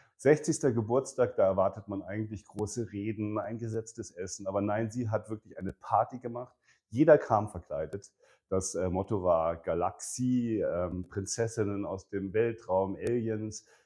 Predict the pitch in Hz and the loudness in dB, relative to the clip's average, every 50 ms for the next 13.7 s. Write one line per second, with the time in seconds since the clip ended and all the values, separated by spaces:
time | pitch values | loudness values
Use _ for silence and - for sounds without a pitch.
0 | _ _ - 92 - 110 110 107 113 98 107 104 - - - 107 110 117 120 117 | _ _ -16 -10 0 2 2 2 2 0 -4 -6 -8 -6 -4 -2 -2 -2 -2 -6
1 | - - - 98 - - 101 101 - - 127 120 - - - 104 104 101 101 - | -8 -12 -16 -10 -6 -4 -4 -4 -4 -6 -8 -8 -4 0 4 4 4 4 2 -4
2 | - - _ _ _ - - 123 123 117 113 110 - - - 120 - 123 113 113 | -14 -20 _ _ _ -6 -2 2 2 4 2 2 0 -4 -4 -2 0 2 0 0
3 | 107 - 113 85 98 104 101 - - 107 104 110 113 110 107 - - 95 92 95 | -2 -4 -6 -6 -4 -6 -6 -6 -4 -2 -2 0 0 -2 -2 -4 -6 -8 -4 -2
4 | 90 90 - - - _ 98 117 127 127 131 127 123 127 117 110 104 110 113 113 | -2 -4 -4 -6 -12 _ -8 -8 -6 -6 -8 -8 -6 -6 -6 -6 -6 -8 -10 -12
5 | - - - 85 87 92 90 - - _ - - - 101 82 82 78 76 - - | -8 -4 -2 0 0 0 -2 -6 -12 _ -16 -8 -6 -4 -2 -2 -4 -6 -8 -8
6 | 101 113 127 - 127 113 107 123 127 - - 131 127 135 151 170 - _ _ _ | -8 -8 -8 -8 -6 -4 -4 -4 -6 -8 -12 -12 -10 -8 -10 -10 -12 _ _ _
7 | _ _ - - - _ _ - 104 98 101 - 101 101 - - 113 107 110 110 | _ _ -20 -20 -20 _ _ -2 -2 -2 -2 -4 -6 -8 -6 -4 -4 -2 -2 -2
8 | 107 98 107 98 92 98 101 110 104 95 - 107 90 - - 107 98 104 117 - | -2 -2 0 2 2 2 2 -2 -6 -8 -8 -10 -12 -10 -8 -8 -8 -8 -8 -10
9 | - 117 113 107 - 110 101 95 95 90 87 87 85 78 - - 92 90 - - | -6 -4 -4 -4 -2 -4 -2 0 0 0 0 -2 -6 -8 -10 -10 -10 -10 -10 -14
10 | 92 - 82 82 90 78 69 76 87 92 - 98 76 87 82 92 90 - - 87 | -16 -12 -10 -8 -8 -6 -6 -8 -8 -8 -6 -6 -6 -6 -6 -8 -10 -12 -12 -14
11 | 80 - - 92 101 110 104 95 95 92 92 - 80 80 _ - 90 80 - 85 | -14 -8 -6 -4 -4 -2 -2 0 0 -2 -2 -4 -10 -18 _ -14 -14 -10 -8 -8
12 | 85 87 90 85 82 - - - 98 104 101 80 85 - _ - 95 98 101 107 | -6 -4 -4 -6 -6 -8 -6 -6 -6 -6 -6 -10 -14 -14 _ -8 -6 -4 -4 -4
13 | 104 98 104 110 107 - 82 80 - 92 90 101 104 | -4 -4 -6 -8 -10 -12 -16 -8 -6 -4 -4 -4 -6